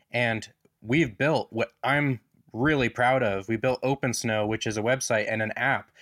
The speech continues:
that has so many cool features, and we're adding so many features all the time that, like, longtime subscribers are always saying, "Oh, I didn't know you did that."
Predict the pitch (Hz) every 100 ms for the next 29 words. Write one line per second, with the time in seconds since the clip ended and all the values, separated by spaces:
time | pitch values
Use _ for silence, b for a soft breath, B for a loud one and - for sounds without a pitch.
0 | B B 120 - 135 98 - - 165 180
1 | 196 131 110 101 - 151 120 151 175 -
2 | 107 95 - B B 120 135 - 139 175
3 | 175 117 - 131 127 120 - 131 - 123
4 | 117 135 131 107 127 156 113 107 b b
5 | b 131 - _ - 131 117 135 160 156
6 | 156 143 - 131 - - 139 175 139 110
7 | 127 139 120 151 151 143 180 220 240 151
8 | 117 110 104 117 139 160 190